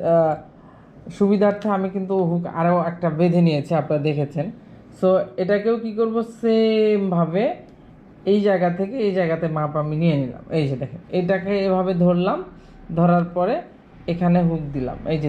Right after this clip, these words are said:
দেখেন, হুক দিলাম, দেওয়ার পরে এখানেও সেমভাবে পেঁচাবো, কোনো ঝামেলা ছাড়াই।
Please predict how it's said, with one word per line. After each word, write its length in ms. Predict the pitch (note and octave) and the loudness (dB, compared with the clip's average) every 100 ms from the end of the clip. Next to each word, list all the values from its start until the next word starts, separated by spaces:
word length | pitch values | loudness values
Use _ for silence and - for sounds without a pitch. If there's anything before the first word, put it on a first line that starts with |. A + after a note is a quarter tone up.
| C3+ | -2
দেখেন, 200 | C3 C#3+ C#3+ | -4 -4 -2
হুক 120 | C#3+ B2 | -2 -6
দিলাম, 220 | - - - - - - - - - - - - - F#3 | -10 -12 -16 -20 -20 -20 -20 -20 -20 -20 -20 -20 -8 0
দেওয়ার 220 | G#3 G3 | 2 2
পরে 140 | A#3+ A3+ F#3+ | 0 -2 0
এখানেও 340 | G3 F#3 C4+ F#4 A3+ - | 0 0 0 -4 -12 -4
সেমভাবে 500 | G#3 G3 F3 E3+ C#3+ | 0 2 2 2 2
পেঁচাবো, 400 | C#3+ A#2 D3 - - - - - - - - - - - | -2 -6 -10 -16 -20 -20 -20 -20 -20 -20 -20 -20 -16 -2
কোনো 120 | F3+ E3 | 2 4
ঝামেলা 340 | F3 F3+ F3 F3 | 4 2 2 0
ছাড়াই। 260 | D3 B2+ | -4 -4